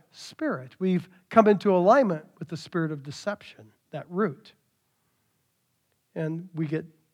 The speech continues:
deceit in our spirit. Why bring it out in the open? Be honest.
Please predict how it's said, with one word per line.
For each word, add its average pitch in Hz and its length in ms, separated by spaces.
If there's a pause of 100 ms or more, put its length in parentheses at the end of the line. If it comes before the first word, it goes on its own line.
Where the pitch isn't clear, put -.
deceit 170 480
in 196 160
our 170 80
spirit. - 560 (1800)
Why 165 460 (360)
bring 180 200
it 190 80
out 202 160
in 202 60
the 196 120
open? 262 400 (1800)
Be 180 120
honest. 233 540